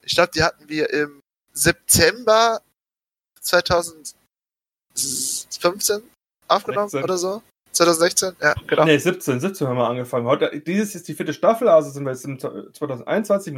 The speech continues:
Speaker 1: Es ist bald vier Jahre, vier Jahre in einem halben Jahr. Es sind dreieinhalb Jahre, okay. Nein, etwas weniger als dreieinhalb. Es ist mir egal. Es geht mir einfach darum, dass wir es nochmal machen. Und,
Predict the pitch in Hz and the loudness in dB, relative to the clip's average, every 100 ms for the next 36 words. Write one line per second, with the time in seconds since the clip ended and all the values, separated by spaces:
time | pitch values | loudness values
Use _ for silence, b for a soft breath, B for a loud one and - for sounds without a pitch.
0 | 120 151 - 185 208 220 214 202 165 196 | 2 4 4 6 6 6 2 4 6 8
1 | 226 202 - 190 180 185 175 160 147 135 | 8 4 2 2 4 2 2 -4 -4 -6
2 | 123 127 139 - 165 175 175 170 143 135 | -6 -8 -6 -6 -2 0 2 0 0 0
3 | 127 135 - 127 _ _ _ _ - 139 | 0 -4 -6 -8 _ _ _ _ -2 -2
4 | - - 147 143 135 120 - - 127 127 | -2 -4 -4 -6 -8 -6 -4 -2 -2 0
5 | 139 220 254 240 226 202 180 190 - B | 2 4 4 4 4 4 4 4 0 B
6 | 269 240 226 214 B 165 - 180 185 196 | -16 -14 -16 -20 B 0 0 2 2 2
7 | 180 175 170 180 151 170 160 131 127 - | -2 -2 -2 -2 0 0 0 -2 -2 -6
8 | 147 _ 147 | _ _ -18